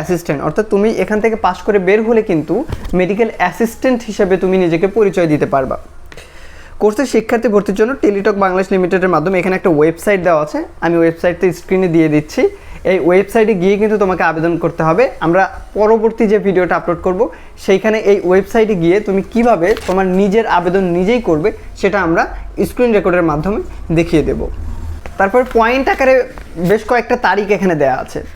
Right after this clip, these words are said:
তুমি যদি আইএইচটি এবং ম্যাথসে পড়তে চাও, দুই হাজার চব্বিশ দুই হাজার পঁচিশ শিক্ষাবর্ষে আবেদন করতে চাও, তাহলে তোমাকে মোট পাঁচটা ভিন্ন ভিন্ন তারিখ মনে রাখতে হবে। প্রথম তারিখ কবে অনলাইনে আবেদন শুরু হচ্ছে,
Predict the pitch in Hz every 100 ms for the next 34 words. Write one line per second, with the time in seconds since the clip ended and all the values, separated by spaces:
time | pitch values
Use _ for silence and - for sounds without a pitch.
0 | - - - - 214 226 254 254 269 254
1 | - - 185 180 220 226 247 226 220 185
2 | 185 226 208 190 226 220 147 - 370 -
3 | - - 165 185 190 214 233 214 214 220
4 | 202 190 202 - 226 226 226 208 202 190
5 | 202 175 175 190 196 196 254 349 - -
6 | - 190 196 214 208 214 214 180 208 -
7 | - 214 196 196 - - 185 180 180 170
8 | 175 170 156 151 156 139 131 - 131 -
9 | - - - - - - 202 202 254 233
10 | 175 226 - - - - 196 196 202 185
11 | 190 196 165 165 175 175 170 170 175 -
12 | 269